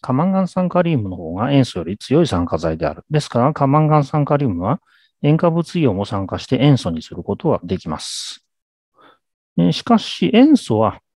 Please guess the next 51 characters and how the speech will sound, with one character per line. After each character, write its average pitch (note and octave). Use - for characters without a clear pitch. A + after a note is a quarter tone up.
マ G3
ン E3
ガ F#2+
ン、 F2+
か -
っ C3
こ F#2+
二 B2
イ B2
オ -
ン、 -
マ D3+
ン C#3+
ガ F#2+
ン G#2
二 D#3+
イ C3+
オ G2+
ン F#2
を C3
酸 G2
化 F2+
し -
て F#3
過 -
マ A2+
ン A2+
ガ A2+
ン G#2+
酸 G#2
イ G#2+
オ E2+
ン F2+
に F2
す -
る A2+
こ G#2+
と -
は D#2+
で A2+
き -
な A2
い F#2
と -
い D#2
う -
こ -
と D2
で -
す -
ね。 D3